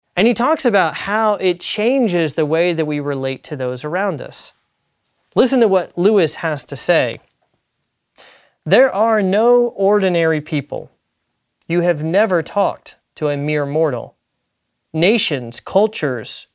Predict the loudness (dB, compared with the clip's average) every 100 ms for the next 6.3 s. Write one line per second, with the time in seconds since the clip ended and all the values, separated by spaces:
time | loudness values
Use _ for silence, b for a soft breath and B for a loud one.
0 | 0 2 2 -4 -8 0 0 2 2 2
1 | 2 0 -2 -4 0 2 2 0 -2 -2
2 | 0 2 2 0 -6 _ _ _ _ _
3 | _ -2 0 2 2 4 4 4 2 -2
4 | -14 -4 0 0 -2 -4 0 0 2 0
5 | -4 -6 -4 -2 2 2 0 -4 -4 -4
6 | -6 -10 -16